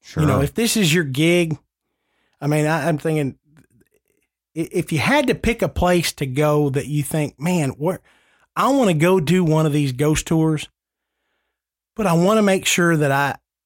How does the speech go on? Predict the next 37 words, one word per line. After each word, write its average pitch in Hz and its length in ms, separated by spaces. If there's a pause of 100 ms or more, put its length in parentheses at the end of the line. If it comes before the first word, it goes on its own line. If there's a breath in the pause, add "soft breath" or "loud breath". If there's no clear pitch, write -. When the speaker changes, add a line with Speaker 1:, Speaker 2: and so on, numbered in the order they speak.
(600)
Speaker 2:
I, 120 100 (120)
I 156 140
experience 165 720
something." - 360 (880)
I'd 185 140
say, 208 340
uh, 156 240 (160)
this 190 120
is - 60
a 160 60
pretty 170 240
good 160 180
shot. 101 460
Speaker 1:
Yeah, 90 340 (160)
you 95 160
got 98 240
a - 20
Speaker 2:
You 92 120
know? 104 80
Speaker 1:
real 107 340
good 95 300
shot 87 320
at - 100 (460)
finding 95 340
Speaker 2:
So 107 140
Speaker 1:
something 82 160
Speaker 2:
the, 90 60
Speaker 1:
here. 78 260
Speaker 2:
the 151 80
chances 208 600
that 156 200
you're 190 160
gonna 175 280
experience 175 760
something 170 320
here 165 400
that, 139 240